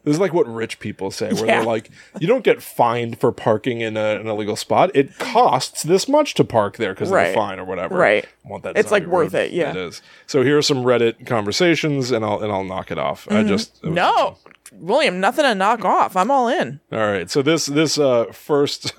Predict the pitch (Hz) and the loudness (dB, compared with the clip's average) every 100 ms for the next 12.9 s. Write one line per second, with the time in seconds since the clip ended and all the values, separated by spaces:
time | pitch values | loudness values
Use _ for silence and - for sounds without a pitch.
0 | 160 - - 151 139 120 117 120 117 101 | -2 -2 -2 -2 -2 -4 0 0 2 -2
1 | - - - 175 156 170 175 160 156 147 | -10 -16 -14 -4 -2 0 0 0 2 0
2 | 139 131 120 131 117 110 117 110 110 104 | 0 0 0 -2 -4 0 0 0 -4 -4
3 | 104 98 107 107 - _ _ - _ - | -6 -4 -4 -4 -12 _ _ -20 _ 0
4 | 117 110 107 - - - 175 190 - 139 | 2 2 -2 -14 -10 2 2 2 2 2
5 | 113 104 101 - - 135 - 113 101 110 | 2 -2 -6 -10 -12 -4 0 0 2 0
6 | 95 - - - _ _ - - _ 135 | 0 -4 -8 -12 _ _ -20 -20 _ 0
7 | 156 151 175 156 156 156 139 151 220 - | 0 2 0 2 0 2 0 0 -2 0
8 | 120 - 139 135 131 135 127 123 - 131 | -2 0 0 0 2 2 2 0 -2 0
9 | 131 113 113 135 90 110 110 127 139 - | 0 0 0 0 -2 -6 -2 0 -2 -2
10 | 127 123 131 131 - 123 120 113 117 123 | 0 2 2 0 -2 -2 -2 -2 0 0
11 | 123 - 117 110 - 147 135 123 117 110 | -2 0 2 0 0 0 0 2 0 0
12 | 113 117 120 - 135 123 123 151 | -2 -2 -2 0 0 2 2 2